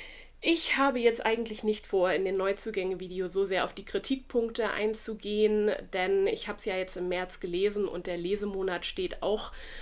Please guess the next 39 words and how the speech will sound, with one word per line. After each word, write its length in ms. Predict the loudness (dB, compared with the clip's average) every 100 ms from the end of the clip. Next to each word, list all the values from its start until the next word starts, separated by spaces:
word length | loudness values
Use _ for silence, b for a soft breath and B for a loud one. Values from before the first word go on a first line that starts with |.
| B
vor 220 | 2 2
der 160 | 4 -2
Tür. 320 | 0 2 2
Das 200 | 0 -2
heißt, 280 | -4 -4 -2
da 180 | -2 0
möchte 360 | -2 -4 -8
ich 140 | -8 -2
gerne 320 | -2 0 -2
auf 120 | -4
die 120 | -10
Kritikpunkte 1080 | -8 -6 -6 -8 -4 -2 -2 -4 -4 0 0
und 180 | 0 -2
auf 140 | -4
meine 340 | -4 0 0
Meinung, 580 | 0 0 0 0 0 -4 -8 -10
äh, 160 | -10 -10
viel 340 | -8 -4 -2
näher 320 | 0 0 0
eingehen. 640 | -2 -2 -2 -2 -2 0 -2 B B B B
Ich 120 | 0
kann 160 | 2 2
euch 120 | 4
nur 140 | 2
sagen, 380 | 4 0 0 -2
dass 180 | -2 -4
mich, 320 | -6 -6 -6
ähm, 360 | -4 -2 -2 -4 -10 -14 -18 -18 -16 -16 -16 -12 -8
die 200 | -4 0
Leserunde 960 | 2 2 0 0 0 0 0 0 -2 -4 B B 0
mit 320 | 2 2 0
Anja 500 | 0 0 0 2 2
und 260 | 2 0 0
auch 200 | -2 -2
noch 280 | -6 -6 -6
einer 480 | -4 -2 0 -2
lieben 420 | -4 -8 -8 -4 -2
weiteren 560 | -2 -2 -2 -2 -2
Dame, 540 | -2 -2 0 -2 -2